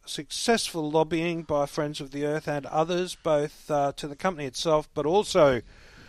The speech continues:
to the industry regulator and the federal government and the federal politicians, ESSO has now announced that it will not follow their, uh, rigs, what they call the rigs to reefs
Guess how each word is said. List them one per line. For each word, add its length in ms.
to 100
the 100
industry 420
regulator 1040
and 280
the 80
federal 400
government 560
and 120
the 60
federal 320
politicians, 1000
ESSO 520
has 420
now 480
announced 720
that 120
it 100
will 180
not 500
follow 520
their, 500
uh, 180
rigs, 540
what 140
they 120
call 280
the 120
rigs 440
to 140
reefs 600